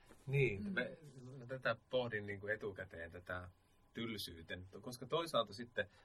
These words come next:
Speaker 1: monet, jotka niinku puhuu paljon luovuudesta, niin sanoo, että pitää olla tiukat rajat. Että pitää, pitää olla joku ongelma,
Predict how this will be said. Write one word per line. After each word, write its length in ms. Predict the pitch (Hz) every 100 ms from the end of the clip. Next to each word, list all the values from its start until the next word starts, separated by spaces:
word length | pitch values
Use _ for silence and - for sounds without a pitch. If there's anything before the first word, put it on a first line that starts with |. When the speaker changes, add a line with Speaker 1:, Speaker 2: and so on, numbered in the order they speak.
| -
Speaker 1:
monet, 260 | 110 107 101
jotka 240 | 95 95
niinku 180 | 98 92
puhuu 260 | - 135 120
paljon 280 | 101 98 98
luovuudesta, 540 | 104 92 87 87 -
niin 80 | 92
sanoo, 240 | 92 92
että 160 | 92 92
pitää 280 | 98 95 92
olla 140 | 92 95
tiukat 380 | 104 98 95 87
rajat. 520 | 90 90 - - - - - _
Että 200 | 92 -
pitää, 420 | - 98 95 92 92 - -
pitää 200 | - 92
olla 120 | 92
joku 380 | 92 92 90 104
ongelma, 580 | 107 95 80 80 80